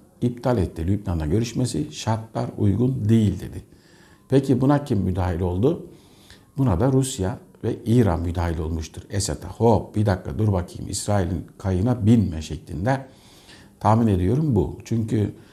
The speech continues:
Suriye'nin de o denkleme dahil olması olayı değiştirir. Ayrıca Ruslar iki bin on beş, e, otuz Eylül'de Su-, e, Suriye,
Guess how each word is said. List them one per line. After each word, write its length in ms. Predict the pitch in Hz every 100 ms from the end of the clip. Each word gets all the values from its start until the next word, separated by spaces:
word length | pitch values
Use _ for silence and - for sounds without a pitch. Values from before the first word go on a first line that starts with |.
| - - -
Suriye'nin 600 | - 131 135 120 113 107
de 40 |
o 100 | 107
denkleme 420 | 107 101 101 95
dahil 260 | 98 113 127
olması 420 | 85 82 87 -
olayı 300 | 101 101 147
değiştirir. 440 | 143 127 - 82 76 -
Ayrıca 460 | 180 269 143 135 - - - - - - -
Ruslar 340 | 143 156 165 160
iki 240 | 151 151
bin 80 | 156
on 220 | 151 139
beş, 300 | 101 - - - _ _ _ _
e, 180 | - - -
otuz 300 | 127 123 147
Eylül'de 540 | 147 139 127 127 95 - - -
Su-, 380 | - - -
e, 80 | 95
Suriye, 420 | 85 117 127 131